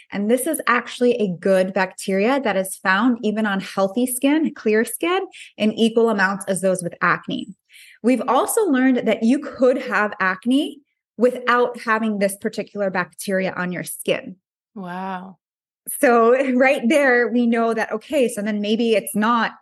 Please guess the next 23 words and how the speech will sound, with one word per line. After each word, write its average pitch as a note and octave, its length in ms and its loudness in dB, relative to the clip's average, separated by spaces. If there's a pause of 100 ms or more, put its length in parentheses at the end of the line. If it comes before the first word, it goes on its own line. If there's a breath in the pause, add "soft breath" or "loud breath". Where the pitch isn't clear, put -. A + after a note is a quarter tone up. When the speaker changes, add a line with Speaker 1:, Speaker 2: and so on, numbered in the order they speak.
(240)
Speaker 1:
you G3 80 -4
know, G3 100 2
it's F#3+ 200 0
not B3 280 0
the C4 80 0
bacteria F#3+ 580 0
then. F3 220 -4
If F#3 140 -4
you A#3+ 100 2
can B3 140 0
have A3 260 -2
acne C4 380 2
without - 340 -2
having G3 240 -2
the F#3+ 80 -4
bacteria, D#4 500 -2
there's F3+ 220 -4
gotta F#3 220 -2
be F#3+ 80 -6
something F3+ 380 -8
else - 220 -12
at - 160 -16
play. - 380 -4